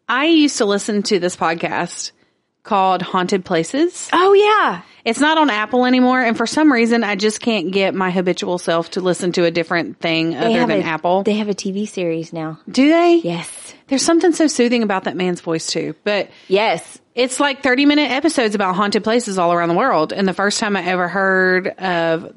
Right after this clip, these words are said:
Speaker 1: the Island of the Dolls was on Haunted Places.
Speaker 2: Hell yeah.
Speaker 1: And that was, like, years ago when I first started listening to podcasts. So I knew,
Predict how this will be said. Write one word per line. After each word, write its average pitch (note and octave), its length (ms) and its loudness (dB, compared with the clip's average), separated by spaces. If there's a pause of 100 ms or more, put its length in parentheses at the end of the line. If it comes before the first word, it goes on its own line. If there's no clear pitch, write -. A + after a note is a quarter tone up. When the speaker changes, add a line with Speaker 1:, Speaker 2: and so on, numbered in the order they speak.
Speaker 1:
the F3+ 140 0
Island E3 320 0
of E3+ 80 -8
the F3+ 100 -6
Dolls F#3 500 0
was F3 180 -2
on D#3+ 140 0
Haunted E3+ 320 -8
Places. - 720 -14
Speaker 2:
Hell E3 240 2
yeah. D3+ 300 0 (180)
Speaker 1:
And F#3+ 180 0
that F#3+ 140 -4
was, F#3 160 -2
like, E3 180 -2
years E3+ 280 -2
ago D3 220 0
when D#3 140 0
I D3+ 60 -4
first G3 400 -4
started F3 240 -2
listening E3 360 -2
to D3+ 60 -10
podcasts. - 580 -10 (380)
So E3 440 -2 (340)
I F#3 100 -4
knew, E3+ 560 2